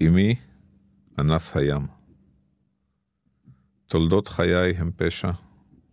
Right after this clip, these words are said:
שלא יסופר לעולם. אני בנו הממזר של הטבע, שהקיא את גופי בבחילה. כבר ברחם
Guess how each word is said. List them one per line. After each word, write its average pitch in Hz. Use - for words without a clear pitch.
שלא 82
יסופר 76
לעולם. 71
אני 107
בנו 90
הממזר 85
של 82
הטבע, 78
שהקיא -
את 82
גופי 82
בבחילה. 73
כבר 98
ברחם 95